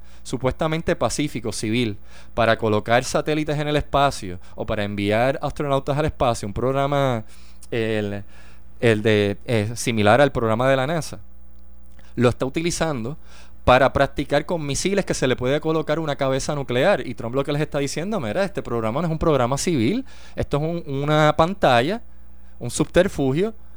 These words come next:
para poder desarrollar un misil intercontinental y poder atacar eventualmente a Estados Unidos.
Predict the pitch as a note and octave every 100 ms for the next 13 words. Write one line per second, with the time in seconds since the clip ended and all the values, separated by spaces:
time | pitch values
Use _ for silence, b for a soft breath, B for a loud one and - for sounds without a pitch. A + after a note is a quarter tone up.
0 | b b - C3 B2+ B2 B2+ B2 C3+ D3
1 | E3+ F#3 F3 C#3+ D3+ E3+ D#3 E3 D3+ D3
2 | G#3+ D3 C#3+ B2 B2+ A2+ A#2 G#2+ G2 A2+
3 | E3 G3+ C3 A2 A2+ C3 C3+ E3+ D#3 B2
4 | B2 B2+ C3+ A#2+ A2+ - G#2+ D#3+ D3